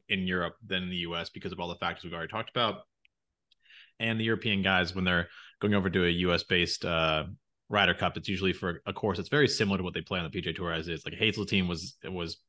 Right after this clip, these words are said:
pretty rote with what you'd expect on the P G A Tour. Um, Whistling Straits obviously is, is a bit different, but we, they had played major championships there before, and it's stuff they're familiar with. Le Golf National, not exactly, uh, the run-of-the-mill P G A Tour course.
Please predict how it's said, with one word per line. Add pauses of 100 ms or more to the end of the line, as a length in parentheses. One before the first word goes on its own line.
(180)
pretty
rote
with
what
you'd
expect
on
the
P
G
A
Tour. (480)
Um,
Whistling
Straits
obviously
is, (100)
is
a
bit
different,
but
we,
they
had
played
major
championships
there
before,
and
it's
stuff (140)
they're
familiar
with. (360)
Le
Golf
National,
not
exactly,
uh,
the
run-of-the-mill
P
G
A
Tour
course.